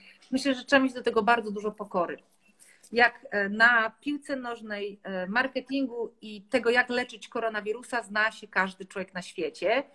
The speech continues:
i na leadershipie też. E, domorosłymi przywódcami, liderami jesteśmy wszyscy. M, ja, m, zale-, zalecam dużo pokory w tym obszarze.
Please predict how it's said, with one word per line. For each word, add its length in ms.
i 300
na 80
leadershipie 680
też. 500
E, 380
domorosłymi 1080
przywódcami, 640
liderami 340
jesteśmy 380
wszyscy. 560
M, 160
ja, 280
m, 300
zale-, 300
zalecam 680
dużo 300
pokory 440
w 40
tym 180
obszarze. 460